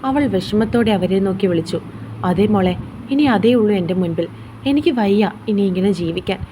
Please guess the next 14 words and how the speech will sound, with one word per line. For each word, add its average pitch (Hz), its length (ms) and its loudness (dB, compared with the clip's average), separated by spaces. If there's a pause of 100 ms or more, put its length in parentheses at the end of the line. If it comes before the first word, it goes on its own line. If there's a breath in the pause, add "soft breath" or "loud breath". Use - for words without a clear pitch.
(260 loud breath)
കല്യാണം 190 420 0
കഴിഞ്ഞ 202 280 2
അന്ന് 202 260 0
മുതൽ 220 260 2
ഞാൻ 208 220 0
അനുഭവിക്കാൻ 196 540 0
തുടങ്ങിയതാ 185 400 -2
മോളെ. 165 260 -2 (440 loud breath)
കല്യാണത്തിന് 269 640 0
മുൻപ് 233 300 2
ഞാൻ 240 200 2
ജീവിച്ചൊരു 208 480 2
ജീവിതം 196 380 2
അല്ലായിരുന്നു 180 500 0